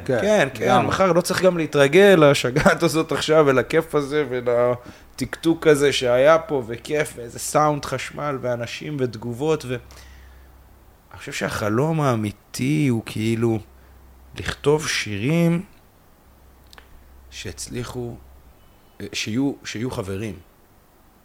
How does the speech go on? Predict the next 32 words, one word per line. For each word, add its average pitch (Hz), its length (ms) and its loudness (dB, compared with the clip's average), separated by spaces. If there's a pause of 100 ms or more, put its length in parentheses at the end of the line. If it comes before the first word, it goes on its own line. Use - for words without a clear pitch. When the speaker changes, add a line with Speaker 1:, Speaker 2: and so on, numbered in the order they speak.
(120)
Speaker 2:
הם 107 140 -8
יהיו 117 120 -4
חברים 110 440 -6
של 87 160 -8
אנשים 85 300 -10
מסוימים. - 260 -10
השירים 101 500 0
האלה 131 160 2
יהפכו 113 260 -2
לחברים 110 640 -6 (380)
של 95 200 -10
אנשים 98 300 -4
מסוימים 123 400 -2
שנמצאים 113 540 -4
במצוקה, 110 640 -2 (420)
אנשים 123 240 -6
מסוימים 127 320 -2
שעוברים 120 380 -2
איזה 110 160 0
משהו 127 280 -4
קשה, 120 260 -6
שאומרים, 127 340 -4 (280)
"אף 147 260 -2
אחד 156 220 -2
לא 151 160 2
מבין 151 400 0
אותי, - 200 -4 (420)
אף 143 200 -2
אחד 147 140 0
לא 156 120 0
מבין 147 340 -2
אותי." 101 220 -8